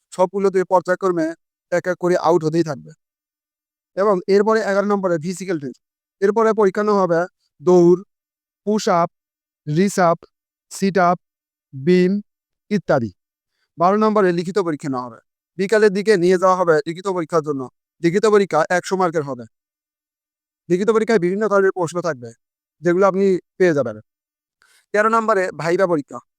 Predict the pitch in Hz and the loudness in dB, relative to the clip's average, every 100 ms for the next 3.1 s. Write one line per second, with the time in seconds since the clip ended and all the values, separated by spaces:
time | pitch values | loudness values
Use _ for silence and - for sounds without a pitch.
0 | _ _ _ 175 190 226 220 220 226 - | _ _ _ -4 -2 0 0 0 -2 0
1 | 202 - 214 202 202 180 165 175 _ - | -2 0 -2 0 0 2 2 0 _ -10
2 | 175 190 185 202 196 175 170 135 151 160 | -2 0 2 2 2 2 0 0 -4 -2